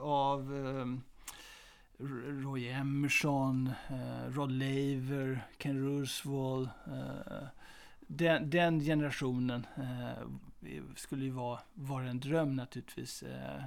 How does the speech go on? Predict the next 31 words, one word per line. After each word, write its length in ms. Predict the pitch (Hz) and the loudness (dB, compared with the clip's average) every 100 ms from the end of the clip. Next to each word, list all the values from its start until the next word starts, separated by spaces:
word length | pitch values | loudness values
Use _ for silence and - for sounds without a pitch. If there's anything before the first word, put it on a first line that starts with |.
| 160 - | -10 -14
att, 160 | - | -14
att 160 | 131 - | -14 -12
få, 240 | - 131 - | -8 -8 -8
få, 160 | 143 | -8
få 160 | 131 147 | -8 -10
prata, 420 | - 139 123 143 - - - - - - - - | -2 -2 -2 -6 -6 -8 -12 -14 -18 -20 -20 -10
eh, 80 | - - - | -8 -6 -2
med 340 | 151 123 123 | 0 0 -2
Federer 760 | - 165 147 135 147 143 139 - | 0 2 4 4 2 2 2 -2
naturligtvis, 920 | 143 127 143 - 143 135 135 - - - - | -6 -2 -4 -2 -4 -4 -4 -8 -12 -12 -10
eh, 400 | 131 123 123 127 | -8 -6 -4 -2
McEnroe, 720 | 143 131 - 139 131 135 135 - - 131 | -2 -2 -2 0 2 0 -2 -6 -12 -10
eh, 320 | 127 135 135 - - | -8 -8 -10 -8 -2
Navratilova 1000 | 143 135 143 131 - 147 135 127 127 127 - | 0 0 -2 -4 -2 0 0 0 -4 -8 -10
och, 280 | - 180 190 | -8 -2 0
och 80 | 143 | 2
så 100 | 147 | 2
vidare. 400 | 131 120 123 117 - - | 0 -2 -6 -8 -12 -4
Men 140 | 165 202 | 0 4
g-, 180 | 220 | 6
gärna 280 | 233 226 262 | 10 10 10
någon 220 | 285 175 | 10 8
som 260 | 160 180 165 | 6 0 4
varit 200 | 170 160 | 4 6
med 260 | 175 214 180 | 4 4 4
under 180 | 147 143 | 4 2
en 100 | 131 | 4
längre 260 | 135 135 | 4 2
period, 460 | 135 156 196 127 117 139 151 | 2 2 2 0 -4 -10 -10
eh, 200 | - - | -8 -8
faktiskt. 500 | - - - 113 - | -8 -8 -10 -12 -14